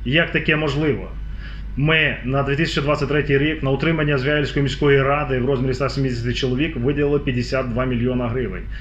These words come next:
З них сорок вісім мільйонів — це на зарплату, премії та надбавки. Ви щомісячно отримуєте премії. Преміальний фонд щомісячний становить сімсот шістдесят тисяч гривень.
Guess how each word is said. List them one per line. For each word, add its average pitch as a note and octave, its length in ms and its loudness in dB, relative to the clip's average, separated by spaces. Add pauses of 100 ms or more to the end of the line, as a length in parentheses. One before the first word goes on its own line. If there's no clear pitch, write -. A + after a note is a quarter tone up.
(120)
З B2 160 -2
них E3+ 180 4
сорок D#3+ 320 0
вісім E3 260 2
мільйонів — D#3 580 4
це D3+ 260 0
на C#3 440 0 (480)
зарплату, D3 680 0 (140)
премії C3 360 2
та C3 100 -4
надбавки. A#2+ 580 -2
Ви D3 200 4
щомісячно F#3 760 4
отримуєте D3 560 2
премії. A2 600 -2 (580)
Преміальний E3 460 4
фонд F3 360 2
щомісячний D3+ 600 0
становить D#3 500 0
сімсот E3+ 400 0
шістдесят D3 540 -2
тисяч D3+ 300 0
гривень. C3 460 0